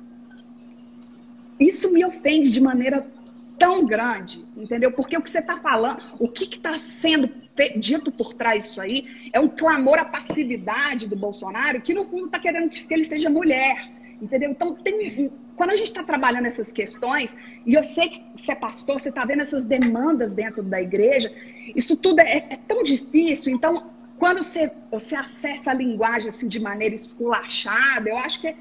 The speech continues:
a Marcela faz isso muito bem, porque essa é a questão da Marcela, você abre o livro dela, você não dá conta da maneira que ela comunica com você, porque as palavras que ela escolhe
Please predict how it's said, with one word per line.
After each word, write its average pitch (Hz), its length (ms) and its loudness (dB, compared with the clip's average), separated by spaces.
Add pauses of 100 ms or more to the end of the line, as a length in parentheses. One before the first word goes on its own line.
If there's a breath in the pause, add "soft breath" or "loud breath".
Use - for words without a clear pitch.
(140 loud breath)
a 233 60 -10
Marcela 285 500 -4
faz 339 240 -4
isso 285 240 -6
muito 302 320 -4
bem, 233 300 -2 (300 loud breath)
porque - 420 -4
essa 330 320 2
é - 20 -6
a - 40 -8
questão 262 280 -4
da 226 80 -4
Marcela, 214 400 -6
você - 140 -12
abre 294 280 -4
o 269 40 2
livro 214 320 -2
dela, 196 500 0 (680)
você - 160 2
não 294 120 8
dá 302 160 6
conta 294 380 -2
da 269 100 2
maneira 254 380 4
que 294 80 -4
ela 269 100 -2
comunica 269 680 4
com 214 100 -6
você, 185 360 -8
porque - 200 -10
as 233 160 -8
palavras 262 680 6
que 247 120 -4
ela 214 100 2
escolhe 233 640 2